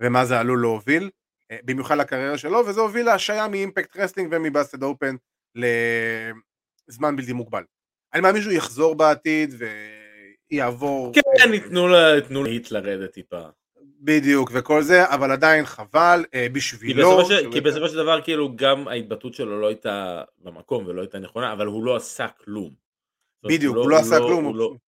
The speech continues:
Speaker 2: בדיוק, הוא לא זה שהטריד, הוא לא זה ש-, שתקף, הוא לא זה שעשה שום דבר.
Speaker 1: או ליקק. אה, <laughs> אתה יודע, למשל. אה, אבל, אה, כן, אז בסופו של דבר, אה,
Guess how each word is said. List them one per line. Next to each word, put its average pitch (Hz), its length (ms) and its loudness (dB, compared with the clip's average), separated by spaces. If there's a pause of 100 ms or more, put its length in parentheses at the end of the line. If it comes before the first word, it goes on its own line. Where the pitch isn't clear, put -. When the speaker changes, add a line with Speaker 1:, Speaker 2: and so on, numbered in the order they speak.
(360)
Speaker 2:
בדיוק, 104 340 -12
הוא 110 80 -8
לא 113 60 -2
זה 113 100 -8
שהטריד, 98 600 -10
הוא 98 80 -10
לא 98 120 -10
זה 95 100 -16
ש-, - 140 -16 (240)
שתקף, 87 600 -14
הוא 87 100 -20
לא 90 60 -10
זה 90 60 -14
שעשה - 320 -20
שום 92 140 -20
דבר. 80 180 -18 (800)
Speaker 1:
או 135 80 -4
ליקק. 127 480 -6 (640)
אה, 110 680 -10 (200)
<laughs> - 260 -4
אתה 180 180 -2
יודע, 123 380 0
למשל. 107 360 -16 (640)
אה, 131 1080 2 (220)
אבל, 139 380 0
אה, 135 120 2 (100)
כן, 127 240 2
אז 110 160 -18
בסופו 127 420 -10
של 139 140 -6
דבר, 127 460 -2
אה, 117 480 -2